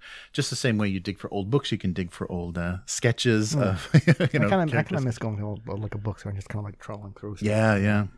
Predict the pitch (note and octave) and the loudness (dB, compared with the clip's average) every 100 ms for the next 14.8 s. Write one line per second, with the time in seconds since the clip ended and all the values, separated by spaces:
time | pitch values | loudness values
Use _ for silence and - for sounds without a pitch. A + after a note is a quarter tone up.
0 | - G#2 G#2 A2+ - G#2 G2+ F#2 G#2 - | 0 4 4 4 0 -2 -2 0 -4 -2
1 | F#2+ F#2+ F#2 E2+ E2+ E2+ E2 - - - | -2 -2 -2 -2 -2 -2 -6 -12 -20 -18
2 | - - - - - G#2+ A#2 G#2+ G2+ F2+ | -18 -18 -20 -10 -4 2 2 4 2 2
3 | G2 G2 F#2 F2 F2 - - - - F2 | 2 2 0 -2 -4 -8 -18 -20 -16 -14
4 | - G#2 - - G2+ F2 E2 D#2+ - G2+ | -6 -4 -4 0 2 2 -2 -6 -8 -4
5 | G2+ F2+ F2 - G2 - F#2 - - - | 0 0 -2 -2 -4 -6 -14 -18 -20 -18
6 | - - - G#2 G#2+ B2 - - - A#2+ | -18 -14 -2 4 6 6 2 -4 -4 -4
7 | C3+ C3 D3 A#2+ - A2+ A2+ D3+ B2+ C#3+ | 2 4 6 4 2 2 6 6 6 6
8 | C3+ F#2+ E2 E2+ A3 C3+ F#2 G2+ G2+ G2 | 6 4 2 -4 -6 -6 -4 -2 -2 -2
9 | B2 A2+ A#2 A2+ A2 G#3 G3+ D3+ A2 G2+ | -2 0 -2 -2 -2 0 0 0 2 4
10 | G#2 G2+ - G#2+ G#2 D#3+ G#3+ G3+ F3+ A3+ | 2 0 -2 -2 4 6 6 6 4 4
11 | - A2+ F#3 E4+ A2+ F#2 F#2 - F#3+ - | 4 6 8 8 8 4 4 4 2 2
12 | G#2+ - - D3 D#3 D#3+ F3 - A2 D3 | 0 0 -2 0 2 2 0 2 0 0
13 | - F#3+ F#3 G3+ F3+ F#3+ C#3+ - - C3 | -2 -2 0 0 0 0 -2 -4 -6 -2
14 | A#3+ G#2+ C3 F2+ - - - A2 | 4 8 8 6 0 -2 2 2